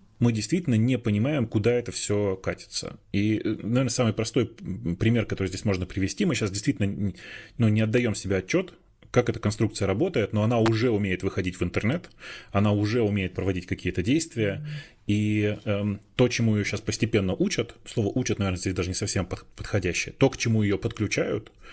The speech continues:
э, имеет большой потенциал для того, чтобы в случае необходимости разнести всё человечество. Причём у меня, знаете, есть такой, э, хорошо знакомый мне человек, э, Андрей Плахов, у которого есть, э, идеальное, мне кажется, сравнение.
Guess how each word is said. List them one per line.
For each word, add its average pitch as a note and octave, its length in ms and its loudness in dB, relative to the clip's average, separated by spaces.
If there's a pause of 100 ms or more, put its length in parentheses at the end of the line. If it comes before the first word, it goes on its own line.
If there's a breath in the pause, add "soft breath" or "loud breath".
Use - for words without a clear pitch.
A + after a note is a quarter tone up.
(440 soft breath)
э, F#2+ 580 0
имеет A2+ 260 2
большой G#2 400 2
потенциал B2 600 0
для G2 340 0
того, G2+ 340 -2
чтобы G2+ 280 -2
в F2+ 60 -4
случае G#2+ 360 0
необходимости G2 680 0
разнести G2 440 0
всё A2 180 0
человечество. - 720 -6 (240)
Причём A2+ 300 0
у - 40 0
меня, A#2 140 4
знаете, B2 260 -2
есть A2 360 0
такой, G2 340 0 (720 soft breath)
э, G2 400 2 (340)
хорошо A#2+ 300 4
знакомый G2+ 300 2
мне G2 120 0
человек, D#3 380 0 (180)
э, F#2+ 480 0
Андрей G2 240 2
Плахов, F#2+ 400 -4
у - 20 -20
которого F3+ 300 2
есть, C3+ 360 -4
э, F#2+ 120 0 (300)
идеальное, B2 380 2
мне G#2 100 0
кажется, - 280 -2
сравнение. A2 600 -2